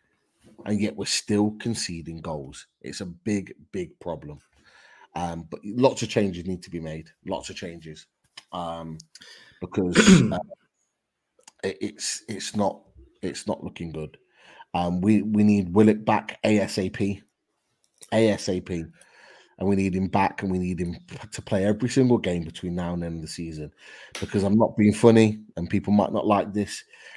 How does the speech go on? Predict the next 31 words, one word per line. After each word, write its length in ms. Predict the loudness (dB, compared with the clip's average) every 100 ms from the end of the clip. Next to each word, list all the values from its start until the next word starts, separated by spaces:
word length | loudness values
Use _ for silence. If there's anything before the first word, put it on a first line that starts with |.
| -4
If 120 | 6
I 60 | 6
have 140 | 6
to 80 | 4
watch 560 | 6 6 4 -8 -12 -14 _ _ _ _ -10
Sean 300 | 2 4 6
Longstaff 560 | 4 0 -4 -8 -8 -14
just 220 | -14 -2
ghost 320 | 0 0 -2
around 240 | -4 -4
the 80 | -6
pitch 420 | -6 -6 -6 -12 -16 _ -8
for 100 | -4
another 240 | -4 -4
ninety 340 | -6 -8 -10
minutes, 340 | -12 -12 -12 -10
then 180 | -8 -6
I'm 280 | -4 -6 -6
just, 280 | -10 -14 -10
I'm, 220 | -6 -6 -6
I'm 160 | -6 -6
done. 320 | -6 -12 -12 _ _ _ _ _ _ _ _ _ _
Like, 260 | -2 0 -2 -10 -16
<sighs> 580 | -14 -14 -16 -20 -20 -18
he 360 | 0 4 4
is 160 | 2 -4
just, 360 | -6 -6 -8 _ -16
he's 300 | -6 -4 -4
dropped 400 | 2 0 0 -8
a 40 |
level 360 | -6 -8 -10